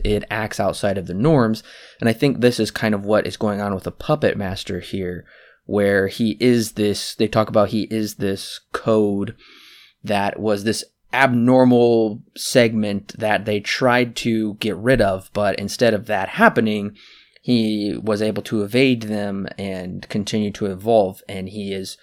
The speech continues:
essentially like a puppet master, he is manipulating different scenarios to achieve his goals. And I gotta say, what, when they talk about all of this stuff, it's quite dense. You would need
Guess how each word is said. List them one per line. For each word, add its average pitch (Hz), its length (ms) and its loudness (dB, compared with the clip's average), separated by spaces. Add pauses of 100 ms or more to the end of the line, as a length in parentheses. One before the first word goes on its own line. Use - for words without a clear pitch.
(400)
essentially 123 760 2 (560)
like - 220 -8
a 107 60 -4
puppet 165 320 6
master, 98 400 -6
he 107 160 -2
is 110 120 -2
manipulating 107 1000 0
different 101 380 -4
scenarios 101 680 -4
to - 200 -8
achieve 95 540 -6
his 87 240 -10
goals. 92 600 -4 (440)
And 117 560 2 (920)
I 117 100 4
gotta 147 260 8
say, 107 560 2 (280)
what, 131 580 0
when 143 140 2
they 123 100 2
talk 185 280 2
about 175 200 8
all 127 140 8
of 107 120 2
this 107 140 -2
stuff, - 440 -2
it's 110 240 0
quite - 640 -4
dense. 87 560 -12
You 127 200 -2
would 123 120 2
need 113 380 -4